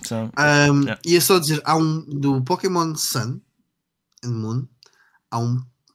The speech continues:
Speaker 2: há um Pokémon, <laughs> que isso é tão estúpido, que evolui,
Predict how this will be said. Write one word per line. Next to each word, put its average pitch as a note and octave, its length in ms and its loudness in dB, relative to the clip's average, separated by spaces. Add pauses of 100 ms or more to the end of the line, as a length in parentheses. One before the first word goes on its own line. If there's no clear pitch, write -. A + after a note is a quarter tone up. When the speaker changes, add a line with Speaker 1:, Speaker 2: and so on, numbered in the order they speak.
Speaker 2:
há - 80 -10
um A#2+ 120 -6
Pokémon, D#3+ 600 0
<laughs> - 40 -20
que - 80 -8
isso - 440 -12
é - 20 -4
tão B2 140 -8
estúpido, A#2 440 -10 (100)
que - 220 -14
evolui, G#3 760 2